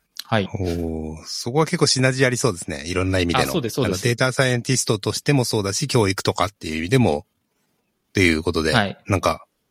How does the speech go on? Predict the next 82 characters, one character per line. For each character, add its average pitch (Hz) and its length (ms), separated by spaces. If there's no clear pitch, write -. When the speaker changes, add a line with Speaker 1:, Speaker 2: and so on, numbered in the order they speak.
Speaker 1:
す - 100
ご 90 140
い 76 100
面 92 140
白 90 180
そ 82 180
う 76 60
で - 80
す - 80
ね。 82 40
Speaker 2:
は 107 120
い。 - 120
私 - 460
が、 107 60
Speaker 1:
い 104 220
や 190 80
ー、 180 80
Speaker 2:
あ 156 80
れ 160 80
な 156 100
ん 117 40
で 104 80
す - 120
よ。 98 60
Speaker 1:
は 98 60
い。 - 20
Speaker 2:
そ - 140
の、 95 340
先 170 260
生 185 240
に 101 140
な 107 100
っ - 180
た 92 120
理 98 120
由 98 200
も、 107 360
マ 113 160
ネ 175 220
ー 180 40
ジ 170 100
ャ 170 80
ー - 40
に 160 100
な 170 100
っ 165 100
た 110 100
理 101 140
由 95 100
も、 101 560
Speaker 1:
う - 20
ん。 - 20
Speaker 2:
ま 147 60
あ、 139 40
今 185 200
結 - 220
局 98 240
教 147 320
育 147 560
業 139 200
界 92 180
に 90 80
入 110 160
っ - 120
た 76 100
っ - 120
て 165 80
い 147 40
う - 20
の 98 100
が、 - 320
Speaker 1:
う 117 60
ん。 - 20
Speaker 2:
い 110 40
ず 117 100
れ 113 80
も 110 100
き - 140
っ - 80
か - 140
け 101 120
で 104 360